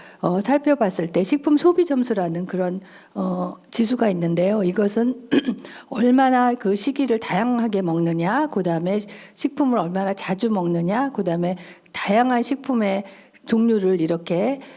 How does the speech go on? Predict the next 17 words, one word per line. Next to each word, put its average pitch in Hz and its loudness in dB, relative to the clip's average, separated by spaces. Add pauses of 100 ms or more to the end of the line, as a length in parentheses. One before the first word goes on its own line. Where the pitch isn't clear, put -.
(120)
어, 165 -2
먹느냐에 190 2
따라서 202 0
점수를 233 2
내는 175 0
그런 180 0
식품 247 -2
소비 285 0
점수가 214 -2
있는데요. 170 0
그것이 208 2
영에서 226 2
한 226 -2
이십일 196 0
경우에는 175 -2
굉장히 190 -2
불량하고 208 -2